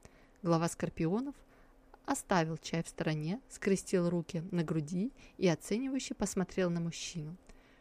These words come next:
"Что вы можете предложить взамен?" "Вам нужно лишь назвать цену",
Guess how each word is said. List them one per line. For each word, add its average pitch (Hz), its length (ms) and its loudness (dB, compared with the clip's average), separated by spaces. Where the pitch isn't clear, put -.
"Что - 200 -2
вы 294 80 2
можете 240 360 0
предложить 208 500 2
взамен?" 180 500 0
"Вам 208 260 6
нужно 285 280 0
лишь 202 260 2
назвать 220 400 2
цену", 170 520 2